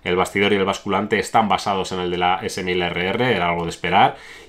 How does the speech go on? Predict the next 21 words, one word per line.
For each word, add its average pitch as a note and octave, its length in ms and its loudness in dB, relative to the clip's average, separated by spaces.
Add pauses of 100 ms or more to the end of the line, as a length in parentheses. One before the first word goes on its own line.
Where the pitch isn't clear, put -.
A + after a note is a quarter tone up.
y C3 120 0
se B2 100 2
han C3 100 4
hecho C3 420 2
considerablemente G#2+ 760 2
más A2+ 200 2
ligeros G#2+ 420 0
que A#2 100 0
su G2+ 160 -4
predecesor. F2+ 640 0 (280)
Al A2 120 2
mismo C3 240 4
tiempo, C3+ 300 6
el C3 80 4
motor, C3+ 600 2 (220)
en F#2 140 -4
el F#2 80 -2
llamado G2 400 2
flex G#2 320 -4
frame, B2 340 2
asume G2+ 480 -2